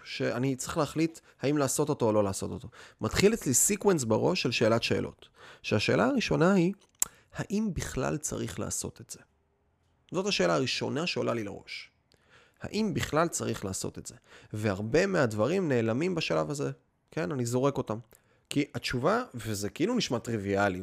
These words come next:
וזה נראה מצחיק, כאילו, "מה אחי, אנחנו עושים דברים שאנחנו לא צריכים לעשות?" התשובה היא כן, "אנחנו עושים מלא דברים שאנחנו לא צריכים לעשות. מלא, כולנו, כל הזמן." כמעט לכל אחד מכם, אם נעבור על הסקייג'ואל שלו ביום יום,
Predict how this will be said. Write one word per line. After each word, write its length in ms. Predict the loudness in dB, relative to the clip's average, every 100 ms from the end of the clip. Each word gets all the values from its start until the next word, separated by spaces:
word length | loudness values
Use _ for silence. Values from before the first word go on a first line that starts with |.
| -8
וזה 140 | -8 -4
נראה 180 | -2
מצחיק, 440 | -2 -2 -2 -4 -6 -20 -20 -20 -4
כאילו, 320 | 0 0 0
"מה 140 | 0
אחי, 220 | 0 0 -4
אנחנו 260 | -6 -8
עושים 220 | -6 -4
דברים 200 | -2 -4
שאנחנו 240 | -6 -6 -6
לא 60 |
צריכים 180 | -6 -6
לעשות?" 280 | -4 -4 -6
התשובה 220 | -4 -2
היא 80 | 0
כן, 200 | 0 -2
"אנחנו 280 | -4 -10 -8
עושים 300 | -4 -2 0
מלא 220 | 4 6
דברים 320 | 6 6 4 2
שאנחנו 280 | -2 0
לא 80 | 0
צריכים 220 | 0 0
לעשות. 440 | 0 -2 -4 -6 -12 _ -6
מלא, 280 | 2 6 4 2 -6 _ -6
כולנו, 480 | 2 4 2 0 -8 _ -4
כל 200 | 0 0
הזמן." 260 | 0 -4 -6 _ _ _ _ _ -20 _ _ _ _ -4
כמעט 400 | 2 4 4 4
לכל 280 | 2 4 4
אחד 260 | 4 2
מכם, 340 | 2 0 0 0 -6 -10 -2
אם 100 | 2
נעבור 420 | 2 4 6 6
על 60 | 4
הסקייג'ואל 520 | 2 2 2 4 2
שלו 260 | 4 2 2
ביום 280 | 2 2
יום, 340 | 2 2 0